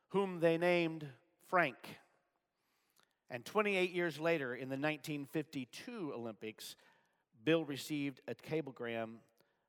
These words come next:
from his son, Frank. This time it was sent to him from Helsinki, Finland, where the fifty-two Summer Olympics were held. And this is what that little boy child that Bill stayed home to see born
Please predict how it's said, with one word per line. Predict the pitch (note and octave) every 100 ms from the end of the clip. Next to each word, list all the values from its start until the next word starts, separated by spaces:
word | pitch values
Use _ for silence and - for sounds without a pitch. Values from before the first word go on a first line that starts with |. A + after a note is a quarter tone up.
| -
from | B2
his | A#2 A2+
son, | - C3+ A#2 G2+ G2 _
Frank. | - A2+ F#2 _ - _ _ _ _
This | C#3 -
time | E3+ D#3+
it | C3
was | C3
sent | D#3+
to | D3+
him | C#3 C3+ -
from | C#3 B2
Helsinki, | B2+ C3 - C#3 - A2+
Finland, | - A#2+ G#2 F2+ _ _ _ _ _ _ _ _ -
where | B2
the | A2+
fifty-two | - C#3 - B2 C#3 C3+ C3+
Summer | - C#3+ C3 C3
Olympics | B2 A#2 A#2 - -
were | A2+
held. | A2 F#2+ - _ _ _ _ _ _ -
And | A#2
this | C#3 D3
is | D3 D3+
what | D3
that | D3 C#3
little | C#3+ C#3
boy | B2+ C3+ C#3+
child | - C3 A#2+ A#2 A2+ - - _ _ _ _ _ _
that | A#2+ A2 -
Bill | D3+ D#3+
stayed | - D#3+ D3+
home | C3 C#3+ B2+
to | B2 A#2
see | - C#3
born | A#2 B2+ A#2 G#2+ A2